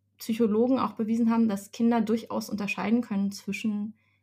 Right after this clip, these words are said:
dem Realen und dem, was nicht real ist im Märchen und sich davon eigentlich gar nicht so doll verschrecken lassen oder verstören lassen, wie man als Elternteil wahrscheinlich eher denkt,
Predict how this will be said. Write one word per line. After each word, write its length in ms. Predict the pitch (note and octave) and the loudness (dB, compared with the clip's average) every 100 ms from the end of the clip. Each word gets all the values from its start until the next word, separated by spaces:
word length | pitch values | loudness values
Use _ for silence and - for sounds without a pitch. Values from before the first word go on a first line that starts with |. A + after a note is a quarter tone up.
| _ _ _ _ _ - - _ _ _ - | _ _ _ _ _ -20 -20 _ _ _ -16
dem 500 | A3+ F#3+ G#3+ G3 G3 | -14 -2 2 4 4
Realen 520 | F#3+ - E3+ A3 B3 | 2 2 2 4 4
und 140 | G3+ | 2
dem, 360 | G3+ G3 G3 G3 | 0 0 0 0
was 220 | F#3+ - | -4 -4
nicht 360 | F#3+ A3 A3 - | 2 2 2 -4
real 320 | F#3 - F#3 | -4 -2 -4
ist 140 | F#3 | -8
im 360 | - F#2 F#2 C3+ | -6 -2 -2 -2
Märchen 460 | G3 G#3 - - - | -2 -6 -6 -6 -4
und 300 | - G3 _ _ _ _ _ _ _ - | -6 -8 _ _ _ _ _ _ _ -8
sich 220 | G#3 G3+ | -6 -4
davon 420 | G3 G3 G3 G3 - | -4 -2 -2 -2 -2
eigentlich 340 | G#3 A3 A3+ | 0 0 -2
gar 180 | G3 A3 | -2 0
nicht 140 | G#3 | 0
so 240 | F#3+ G3+ G#3+ | -2 -4 -2
doll 460 | G#3 G#3 G#3 A3 - _ _ _ _ _ _ | -4 -2 -4 -6 -12 _ _ _ _ _ _
verschrecken 680 | _ G#3+ G3 - G3+ G#3 A3+ | _ -4 -2 -2 -2 2 2
lassen 340 | G3+ G3+ B3 A3+ | 2 0 0 0
oder 520 | F3+ F3+ F#3 F#3 F#3+ _ _ _ _ _ _ _ _ _ _ _ _ | -2 -4 -4 -6 -10 _ _ _ _ _ _ _ _ _ _ _ _
verstören 640 | - A3+ - - G3 G#3+ A3 | -4 -4 -2 0 0 4 4
lassen, 380 | F#3+ G3 G3+ | 2 0 -2
wie 80 | F#3 | 0
man 220 | F#3 G3 | -2 -2
als 220 | - G3 - | -4 -6 -6
Elternteil 600 | F#3+ G#3 G#3 G3 G#3+ F#3+ | -4 -2 -2 -4 -6 -8
wahrscheinlich 500 | F#3 G#3 G3+ G3+ G3+ | -8 -6 -6 -6 -6
eher 220 | G3 F#3 | -4 -2
denkt, 460 | F3+ G#3 D#4+ - | 0 0 -2 -6